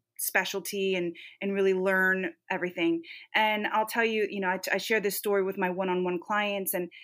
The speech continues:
you know, I did the interview, I did really well on my interviews, but what I, one of my mistakes that I did was I didn't really get to shadow. I didn't really get to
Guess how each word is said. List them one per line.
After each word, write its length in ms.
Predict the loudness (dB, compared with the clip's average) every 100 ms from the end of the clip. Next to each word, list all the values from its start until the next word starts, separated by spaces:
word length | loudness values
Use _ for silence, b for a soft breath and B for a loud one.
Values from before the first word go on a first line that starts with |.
| B 0
you 80 |
know, 100 | 2
I 140 | 2 2
did 220 | 2 0
the 140 | 0 2
interview, 320 | 2 2 0
I 40 |
did 200 | 2 0
really 240 | 0 0 2
well 240 | 2 2
on 140 | 2
my 100 | 0
interviews, 600 | 0 -2 -4 -4 -4 -2 2
but 200 | 2 4
what 140 | 2
I, 180 | 2 0
one 160 | -4 2
of 60 | 2
my 100 | 2
mistakes 540 | 0 -2 -2 -2 -2
that 100 | 0
I 100 | 0
did 280 | 2 0 0
was 180 | 0 0
I 80 | 0
didn't 320 | 0 -2 -6 b b _ -2
really 440 | 2 2 2 -2 -2
get 160 | 0
to 100 | 0
shadow. 560 | 0 2 4 4 4 0 -8 b b
I 80 | -2
didn't 220 | 0 0
really 260 | 0 2 2
get 300 | 2 2 2 -2
to 340 | 0 0 -2